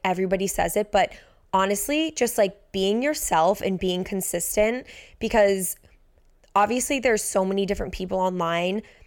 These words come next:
and there's so much content out there, but nobody is like you.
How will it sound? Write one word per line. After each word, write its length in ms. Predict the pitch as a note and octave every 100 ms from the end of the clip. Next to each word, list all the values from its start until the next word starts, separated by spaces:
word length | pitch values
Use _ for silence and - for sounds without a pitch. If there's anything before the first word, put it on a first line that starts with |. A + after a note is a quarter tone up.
| _ -
and 300 | G3+ F#3+ F#3
there's 200 | G3 F#3+
so 180 | - F#3+
much 200 | F#3+ -
content 440 | - - F#3+ F#3+ -
out 200 | D#3+ F3+
there, 280 | G3+ A3 -
but 280 | F#3+ F3+ - _ _ _ _ -
nobody 460 | G#3+ F#3 G3 B3
is 160 | D4 -
like 260 | F#3+ F#3
you. 400 | - D#3+ F3 A#3